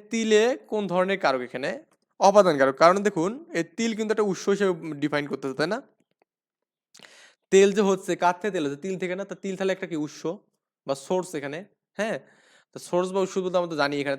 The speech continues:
তিল হচ্ছে আমাদের সোর্স বা উৎস এখানে। বললাম এখানে মেঘে বৃষ্টি হয়। মেঘে বৃষ্টি হয় এখানে। তো এই মেঘে যে বৃষ্টি যে হয় এখানে, এই মেঘে বৃষ্টি হয়, এটা আমাদের দেখুন তো,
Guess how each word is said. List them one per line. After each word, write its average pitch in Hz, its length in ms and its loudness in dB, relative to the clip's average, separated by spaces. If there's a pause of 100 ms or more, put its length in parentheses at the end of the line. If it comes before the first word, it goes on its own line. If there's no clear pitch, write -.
(140)
তিল 175 140 -6
হচ্ছে 170 140 -4
আমাদের 170 260 -6
সোর্স 156 180 -4
বা 151 120 -4
উৎস 135 200 -4
এখানে। 120 220 -4
বললাম 160 240 0
এখানে 180 260 -4
মেঘে 156 300 -2
বৃষ্টি 156 340 -10
হয়। 107 180 -12 (2500)
মেঘে 147 380 -4
বৃষ্টি 160 360 -8
হয় 135 160 -2
এখানে। 117 260 -8 (920)
তো - 60 -10
এই 127 140 -4
মেঘে 151 360 -2
যে 190 140 -2
বৃষ্টি 180 380 -4
যে 185 120 0
হয় 143 360 2
এখানে, 143 320 -6 (1080)
এই 143 100 -4
মেঘে 165 280 0
বৃষ্টি 185 380 -6
হয়, 165 200 2
এটা 147 120 -2
আমাদের 170 240 -4
দেখুন 175 260 -6
তো, 190 120 -2